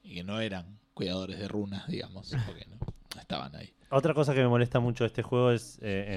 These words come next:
Speaker 3: en, hablando de lo que decíamos la semana pasada, de las injusticias por ahí, de, de, de la suerte del enemigo, <clears throat> es que si, bueno, si caen cosas alineadas, mala leche. Pero hay un tema también con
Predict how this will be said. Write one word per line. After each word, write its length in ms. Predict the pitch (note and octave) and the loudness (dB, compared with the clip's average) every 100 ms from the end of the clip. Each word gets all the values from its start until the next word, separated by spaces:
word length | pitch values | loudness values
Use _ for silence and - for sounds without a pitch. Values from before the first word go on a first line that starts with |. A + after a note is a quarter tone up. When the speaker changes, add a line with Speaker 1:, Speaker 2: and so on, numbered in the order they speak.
| F#2+ - | -4 -4
Speaker 3:
en, 80 | |
hablando 380 | F#2+ F2+ G2 G2+ | -2 0 0 2
de 80 | F#2+ | 2
lo 140 | F#2 F2+ | 0 -2
que 60 | |
decíamos 320 | F2+ - F#2+ | -4 -2 -4
la 40 | F#2 | -2
semana 200 | G2+ F#2+ | -2 -2
pasada, 200 | G2 G2 | 0 0
de 60 | F2 | 0
las 180 | D#2+ F#2 | -4 -8
injusticias 600 | - F#2+ - G2+ - F#2 | -10 -12 -4 -4 -2 -4
por 160 | - F#2+ | -2 -2
ahí, 80 | F#2+ | 0
de, 160 | F2 | -2
de, 160 | E2+ E2+ | -6 -6
de 140 | E2+ F2 | -2 -2
la 100 | E2 | 0
suerte 320 | G#2+ F#2+ G2 | 2 2 4
del 160 | F#2 F#2+ | 2 2
enemigo, 460 | G2 A2+ A#2 C3+ - - - - _ _ _ _ _ _ A#3+ | 2 4 6 4 0 -20 -20 -20 _ _ _ _ _ _ -14
<clears throat> 600 | G3+ D#3 B2+ - _ - | -10 -10 -10 -14 _ -10
es 140 | A#2 | -4
que 160 | - A#2 | 2 2
si, 160 | - A#2+ | 2 2
bueno, 220 | B2+ A#2+ | 4 2
si 140 | B2 | 0
caen 480 | E3 F#3 E3+ D3+ B2 | 4 6 6 4 0
cosas 600 | - D3+ D#3 B2 - - _ - | 2 4 6 4 2 -18 _ 0
alineadas, 760 | G#2+ G#2 B2 D3+ C#3 A#2 - _ _ _ _ _ _ _ _ | 2 2 4 4 4 2 -6 _ _ _ _ _ _ _ _
mala 240 | A2+ A2 G#2+ | 0 2 2
leche. 320 | G2+ - E2+ | 0 -2 -4
Pero 440 | - A2 A2+ A2+ - | 0 2 4 2 -2
hay 200 | B2+ D#3 | 0 2
un 240 | D#3+ C3+ B2+ | 4 2 2
tema 260 | D3+ D#3 | 2 4
también 360 | C3 B2 C3 C#3 | 4 4 4 4
con 340 | C3 C3 C#3+ | 4 4 0